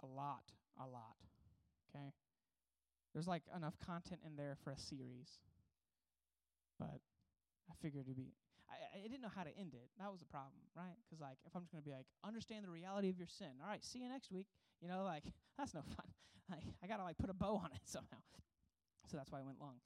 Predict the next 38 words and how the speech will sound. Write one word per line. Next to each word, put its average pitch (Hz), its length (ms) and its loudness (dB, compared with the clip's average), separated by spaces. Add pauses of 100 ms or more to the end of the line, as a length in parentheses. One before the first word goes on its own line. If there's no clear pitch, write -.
(160)
But 196 100 -4
you're 220 100 0
patient, 208 360 0
and 139 80 -8
I 139 40 -4
appreciate 135 340 -8
that. 117 100 -14 (400)
All 165 80 4
right, 160 160 2
uh, 160 280 8
<laughs> - 20 -2
so, - 400 6 (360)
hey, 202 100 6
guys, 175 240 8
so 220 260 8 (300)
what 208 180 12
we're 285 80 8
gonna 277 120 6
do 254 280 6 (140)
now 220 300 2 (640)
is 180 340 8
it's 196 160 2
eight 220 120 6
eleven. 220 320 4 (720)
So 202 120 6
I'm 208 60 8
gonna 247 100 8
pray. 226 320 10
I'm - 1120 -6
gonna 175 100 2
let 185 140 2
you 190 60 2
guys 165 180 2
go. 160 140 -4 (580)
Here's 208 160 2
the 185 60 -4
thing, 135 200 -6
guys. 131 240 -8